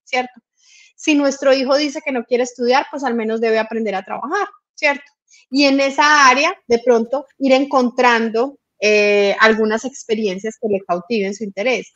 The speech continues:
En el trabajo, es decir, por eso muchas veces se recomienda para las personas que hacen un bachelor degree o las personas que hacen un pregrado, en, como en Colombia o en Venezuela,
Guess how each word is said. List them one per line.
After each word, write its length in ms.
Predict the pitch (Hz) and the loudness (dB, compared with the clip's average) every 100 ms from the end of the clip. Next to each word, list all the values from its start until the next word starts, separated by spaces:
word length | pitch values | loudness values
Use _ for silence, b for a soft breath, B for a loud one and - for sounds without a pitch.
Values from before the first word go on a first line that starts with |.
| - | -2
En 180 | 254 247 | 0 2
el 160 | 226 | 0
trabajo, 680 | - 208 240 277 254 262 247 | 0 4 6 6 4 0 -8
es 120 | 214 208 | -8 -8
decir, 220 | 247 233 | -10 -8
por 140 | - 247 | 0 0
eso 140 | 247 | 2
muchas 400 | 285 320 294 320 269 | 0 -2 -4 -6 -2
veces 260 | 285 294 269 | -2 -2 -6
se 100 | 247 | -6
recomienda 680 | 202 - 202 196 190 190 - _ | -6 -6 -6 -6 -8 -14 -20 _
para 160 | - 240 | 0 2
las 160 | 226 226 | 2 0
personas 420 | 226 226 214 233 | -4 -4 -4 -4
que 100 | - 233 | 0 4
hacen 360 | 202 202 233 | 4 2 -4
un 80 | 240 | -2
bachelor 380 | 233 240 233 220 | -4 -2 -4 -4
degree 400 | 190 190 202 220 - _ _ - | -6 -4 -4 -6 -14 _ _ 0
o 120 | 226 | 4
las 180 | 226 226 | 4 2
personas 380 | 220 220 208 - | -6 -4 -6 0
que 100 | 220 | 0
hacen 240 | 196 220 | 2 -4
un 100 | 233 | -6
pregrado, 680 | 233 233 226 220 214 220 226 _ _ | 0 2 4 6 6 4 0 _ _
en, 440 | 190 202 190 180 - | -8 -6 -6 -10 -14
como 220 | 202 185 | -8 -8
en 60 | 180 | -6
Colombia 580 | 180 185 190 196 196 190 | -2 -2 -2 -2 -2 -2
o 140 | 185 | -2
en 180 | 180 185 | -6 -6
Venezuela, 640 | 185 208 - 262 202 | -6 -6 0 2 2